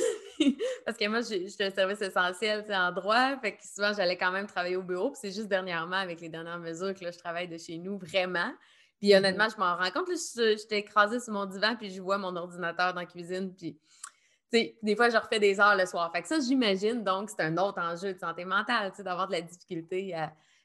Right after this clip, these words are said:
Speaker 1: encore plus de difficulté à décrocher. Fait que c'est quoi que t'as mis en place exactement, là, avec la station B ? Parce que là, je con-, c'est, c'est quoi que t'offres comme service exactement ?
Speaker 2: Ben, en gros, la station bien-être, il y a deux options de la faire.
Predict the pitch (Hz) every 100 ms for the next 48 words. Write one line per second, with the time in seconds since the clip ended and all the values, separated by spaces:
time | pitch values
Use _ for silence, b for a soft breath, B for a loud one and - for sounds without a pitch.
0 | _ 180 185 202 202 170 165 - 170 185
1 | 180 170 - 170 214 330 - - 240 -
2 | 554 202 180 175 165 214 277 175 175 170
3 | 175 185 226 214 202 190 170 170 160 165
4 | 160 175 170 214 240 233 185 170 214 220
5 | 202 185 190 - - - 247 254 254 254
6 | 190 175 175 190 226 180 170 - 180 220
7 | _ _ _ _ _ _ _ B B B
8 | B B 202 220 214 220 311 277 269 233
9 | 220 254 233 220 196 202 233 262 - 202
10 | 185 214 220 214 196 - 233 208 180 180
11 | 185 190 254 254